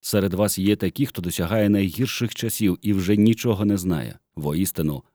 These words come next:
Аллах всезнаючий, всемогутній. Одним із вас Аллах дарував перевагу перед іншими в своєму наділі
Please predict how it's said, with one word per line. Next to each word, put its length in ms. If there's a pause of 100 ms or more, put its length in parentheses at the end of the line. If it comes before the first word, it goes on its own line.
(120)
Аллах 560 (160)
всезнаючий, 960 (140)
всемогутній. 880 (1040)
Одним 460
із 120
вас 380 (300)
Аллах 460
дарував 480
перевагу 540
перед 340
іншими 440
в 60
своєму 460
наділі 500